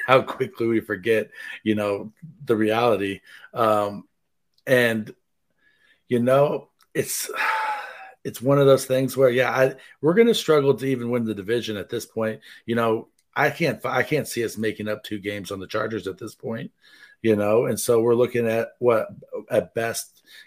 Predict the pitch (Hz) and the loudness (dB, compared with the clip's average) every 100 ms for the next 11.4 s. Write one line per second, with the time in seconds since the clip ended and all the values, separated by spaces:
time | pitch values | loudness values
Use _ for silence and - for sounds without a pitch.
0 | _ 120 110 - 104 117 117 107 107 107 | _ 0 0 -2 -2 2 4 2 0 2
1 | 101 101 107 117 - 101 98 101 110 107 | 0 2 2 0 -2 -4 -4 -6 -4 -2
2 | 104 104 101 _ _ _ _ 117 107 107 | -2 -4 -8 _ _ _ _ -2 0 0
3 | 98 110 123 107 95 120 127 127 131 113 | 0 0 0 0 0 -2 -2 -2 -2 -2
4 | - 120 110 110 - 117 107 101 110 107 | -4 -4 -4 -8 -4 -4 -2 0 0 0
5 | - 107 104 - 104 107 110 _ _ _ | -4 -4 -4 -2 0 0 -2 _ _ _
6 | _ - 110 113 113 92 95 101 - 110 | _ 0 0 2 0 -2 -4 -4 -4 -4
7 | - 101 110 101 98 - 101 107 123 - | -4 -4 -4 -6 -8 -6 -2 0 -2 -2
8 | 127 147 135 139 139 _ _ _ _ _ | -2 0 0 0 -4 _ _ _ _ _
9 | - 110 101 98 98 - - 120 107 - | -4 0 0 -2 -6 -10 2 2 4 2
10 | 120 107 104 - - - 110 - - 151 | 6 8 6 0 -8 -6 -4 0 2 4
11 | 127 113 107 110 | 4 6 6 4